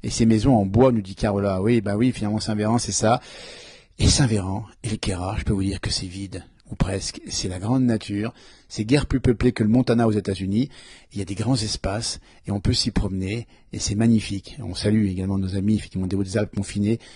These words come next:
et j'imagine là-bas, mais c'est un peu différent. Voyez, c'est beau, les étoiles qui sont picorées par les pôles, nous avait dit Madame le maire. Coucou du reposoir, nous dit Maryse. Sympa d'être ensemble, voyez. Un bon vin également. <laughs>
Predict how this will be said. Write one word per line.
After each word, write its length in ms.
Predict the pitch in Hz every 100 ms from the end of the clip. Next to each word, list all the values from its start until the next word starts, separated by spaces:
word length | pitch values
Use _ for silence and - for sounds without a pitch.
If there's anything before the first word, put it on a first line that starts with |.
| - -
et 80 | 92
j'imagine 420 | 98 95 95 98
là-bas, 240 | 92 101
mais 120 | 104
c'est 200 | 92 -
un 60 | 92
peu 140 | -
différent. 420 | 92 95 - 92 - - - -
Voyez, 200 | 104 120
c'est 160 | 127
beau, 180 | 117 139
les 160 | 123 113
étoiles 300 | - 123 123
qui 200 | 117 113
sont 220 | - 123
picorées 500 | - 147 151 139 151
par 200 | 151 135
les 120 | 139
pôles, 400 | 117 160 196 190
nous 240 | 151 135 127
avait 180 | 123
dit 140 | 123 139
Madame 280 | 123 123 123
le 100 | 123
maire. 380 | 139 151 131
Coucou 320 | - 123 160 135
du 120 | 113
reposoir, 800 | 92 135 190 - 175 131 156 143
nous 100 | 120
dit 140 | 120
Maryse. 400 | 117 107 113 131
Sympa 360 | - 117 107 110
d'être 200 | 107 101
ensemble, 300 | 101 107 107
voyez. 300 | 95 101 - - - - - -
Un 260 | - 101 98
bon 360 | 95 123 156 127
vin 260 | 143 139
également. 420 | 120 120 123 160
<laughs> 80 | 156